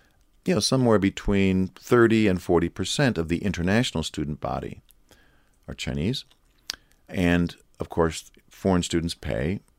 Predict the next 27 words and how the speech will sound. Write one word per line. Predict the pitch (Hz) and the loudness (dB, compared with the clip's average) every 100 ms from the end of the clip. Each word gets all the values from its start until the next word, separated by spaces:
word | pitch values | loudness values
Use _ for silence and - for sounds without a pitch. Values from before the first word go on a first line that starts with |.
| _ _ - | _ _ -14
a | |
significantly | 76 - 82 85 82 - 71 76 | -10 -8 -6 -4 -4 -6 -6 -6
higher | 71 85 85 90 | -6 -2 0 2
amount | 85 64 64 - - - | 0 -2 -4 -8 -12 -8
to | 78 | -6
attend | 71 - 78 80 | -6 -6 -4 -4
university, | 73 65 65 - - - - _ _ _ _ _ - - _ | -4 -4 -6 -8 -12 -14 -16 _ _ _ _ _ -20 -20 _
uh, | 71 60 | -8 -8
here | - 85 64 | -4 -2 -2
in | 67 | -4
Australia | 67 - 95 82 71 | -6 -6 -2 0 -2
than | 71 73 | -2 -4
would | 71 67 - | -4 -6 -10
Australian | 73 - 101 82 | -14 -6 -4 -4
students. | - 60 - | -6 -10 -4
So | 87 78 - _ | -2 -2 -6 _
it's | 90 | -6
a | 90 | -6
huge, | - 147 131 85 - | -2 0 0 -2 -8
uh, | 78 73 | -6 0
revenue | 92 95 107 135 - _ - - _ _ - | 0 2 0 -2 -8 _ -20 -20 _ _ -6
generator | 101 101 104 117 156 | 0 2 4 4 2
and | 107 92 | 0 2
very | 107 139 | 4 4
important, | 165 - 202 359 - | 2 4 2 2 -6
in | - 76 | -8 -8
fact, | - - - - | -6 -6 -6 -10